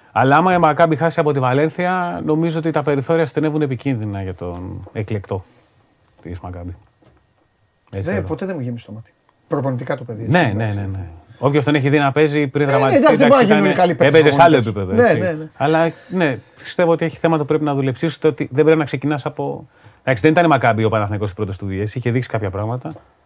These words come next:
Speaker 1: Αλλά σε εκείνο το Final Eight αυτό που είχε δείξει η ομάδα του ήταν, ε, ένα έκτρωμα.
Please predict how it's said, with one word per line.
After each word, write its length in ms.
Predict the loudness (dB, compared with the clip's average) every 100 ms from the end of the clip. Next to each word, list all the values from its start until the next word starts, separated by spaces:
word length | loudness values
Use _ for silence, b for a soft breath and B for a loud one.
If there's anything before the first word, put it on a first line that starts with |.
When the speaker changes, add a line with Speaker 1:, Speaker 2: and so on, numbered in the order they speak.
| _ _ -4
Speaker 1:
Αλλά 180 | -2
σε 100 | -2
εκείνο 160 | 0 2
το 100 | 4
Final 260 | 4 4 4
Eight 100 | 2
αυτό 180 | 0 0
που 60 |
είχε 160 | 2 2
δείξει 280 | 2 0 0
η 40 |
ομάδα 340 | 2 4 2 2
του 200 | -2 -4
ήταν, 260 | -4 -4
ε, 240 | -4 -8 -8
ένα 300 | -6 -6 -6
έκτρωμα. 600 | -6 -4 -2 -2 -2 -6